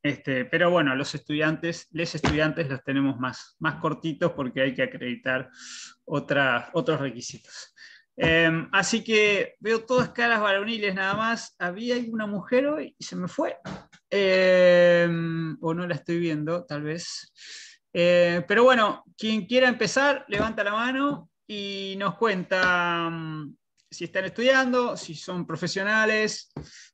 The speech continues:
em, cómo se enteraron de la materia, del seminario,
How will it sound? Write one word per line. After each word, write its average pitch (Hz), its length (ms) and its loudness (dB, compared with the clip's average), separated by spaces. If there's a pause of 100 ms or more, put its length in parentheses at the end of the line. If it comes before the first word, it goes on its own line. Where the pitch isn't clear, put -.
(140)
em, 160 1040 0 (240)
cómo 185 260 -4
se - 120 -4
enteraron 170 840 0
de 170 100 -2
la 175 100 0
materia, 240 760 2
del 170 160 -8
seminario, 233 760 -2